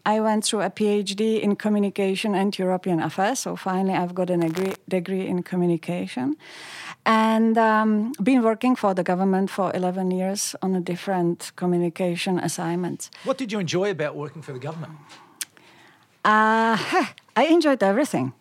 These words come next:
Speaker 1: actually, because I, I never thought I would work for somebody else. I just thought, "This is how I am, this is what I should be doing. I should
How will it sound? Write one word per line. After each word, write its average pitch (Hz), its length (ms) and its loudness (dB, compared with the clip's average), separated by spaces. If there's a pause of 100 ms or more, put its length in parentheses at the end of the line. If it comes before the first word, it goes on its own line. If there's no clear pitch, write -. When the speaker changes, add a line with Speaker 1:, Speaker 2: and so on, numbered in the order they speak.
Speaker 1:
actually, 156 380 -2
because 185 400 0
I, 208 380 2
I 208 80 6
never 262 240 2
thought 202 340 2
I 190 140 0
would 185 260 -4
work 202 200 0
for 202 140 0
somebody 180 360 0
else. 185 280 -2
I - 100 -4
just 185 240 -6
thought, 202 400 0 (480)
"This 214 180 -2
is - 440 -2
how 202 240 2
I 190 100 2
am, 214 200 0
this 196 200 -4
is 190 120 -6
what 185 200 0
I 180 120 0
should 175 240 -2
be 180 140 0
doing. 180 400 2
I 185 140 -2
should 180 420 -2